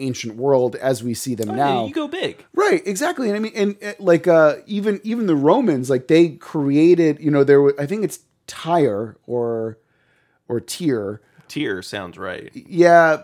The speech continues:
Speaker 1: probably. But, but that was once an island, and then to invade it, they literally created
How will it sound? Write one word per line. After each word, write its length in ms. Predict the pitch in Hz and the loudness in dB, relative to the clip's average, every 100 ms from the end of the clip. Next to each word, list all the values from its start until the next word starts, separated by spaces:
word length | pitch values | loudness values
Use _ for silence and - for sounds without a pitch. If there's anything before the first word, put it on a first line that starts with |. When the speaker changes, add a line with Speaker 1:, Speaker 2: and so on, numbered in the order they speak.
| - | -8
Speaker 1:
probably. 640 | 147 127 98 85 90 90 _ _ _ | -4 -4 -4 -8 -10 -12 _ _ _
But, 240 | - 185 147 | 4 4 4
but 240 | 175 151 - | 0 0 0
that 220 | 170 175 | 4 6
was 160 | 190 151 | 6 6
once 240 | 180 165 | 4 2
an 80 | 151 | -2
island, 600 | 165 208 160 117 110 104 - | 0 2 2 0 -4 -8 -4
and 140 | 160 | 0
then 180 | 165 160 | 2 0
to 180 | - 185 | 0 2
invade 420 | 156 139 180 226 | 2 4 2 4
it, 240 | 147 127 | 2 0
they 120 | 139 147 | 2 2
literally 640 | 139 151 160 160 160 156 | 4 2 4 4 4 2
created 840 | 143 - 143 135 156 151 135 127 | 0 -2 2 4 6 6 4 2